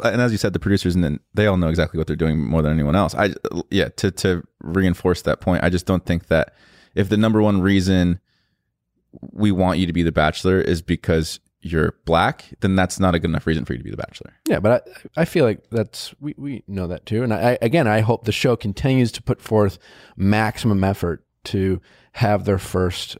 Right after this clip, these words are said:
Speaker 2: uh, person of color as The Bachelor. And if Mike is The Bachelor, I support it, and it's great. And I assume that will be because the, to your point, the show, um, thinks that,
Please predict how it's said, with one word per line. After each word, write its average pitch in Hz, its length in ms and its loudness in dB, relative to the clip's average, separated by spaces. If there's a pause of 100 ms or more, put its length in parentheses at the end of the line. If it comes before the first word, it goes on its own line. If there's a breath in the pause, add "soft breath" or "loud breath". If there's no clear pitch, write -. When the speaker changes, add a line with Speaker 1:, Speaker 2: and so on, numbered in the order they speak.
Speaker 2:
uh, 87 180 -4
person 90 400 -4
of 87 100 -6
color 90 300 -4
as 87 160 -6
The 82 80 -6
Bachelor. 85 500 -6 (840 loud breath)
And 123 140 2
if 120 140 -2
Mike 123 260 2
is 131 120 2
The 117 80 2
Bachelor, 127 400 0
I 107 140 2
support 113 420 0
it, - 120 -6
and 110 120 -2
it's 107 120 -6
great. 117 340 0
And 110 120 0
I 107 100 2
assume 127 760 2
that 120 140 0
will 117 100 -2
be 113 120 0
because 107 720 0
the, 104 220 -2 (340)
to - 100 -6
your 139 160 2
point, 92 360 -2
the 101 120 -2
show, 117 600 2 (580 loud breath)
um, 104 680 -2 (200)
thinks 110 300 -2
that, 104 240 0